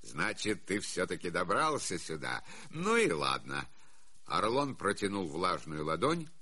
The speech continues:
и Килько, порывшись в карманах, вытащил несколько смятых в комок купюр. «Два, верно?» спросил он.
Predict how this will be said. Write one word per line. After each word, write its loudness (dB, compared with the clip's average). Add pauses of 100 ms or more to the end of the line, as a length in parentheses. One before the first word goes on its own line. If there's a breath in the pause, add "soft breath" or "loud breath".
(240)
и -2
Килько, 0
порывшись 0
в -10
карманах, 0
вытащил -4
несколько -4
смятых -4
в -14
комок -6 (300 soft breath)
купюр. -8 (1080)
«Два, -2 (280)
верно?» -2
спросил -10
он. -10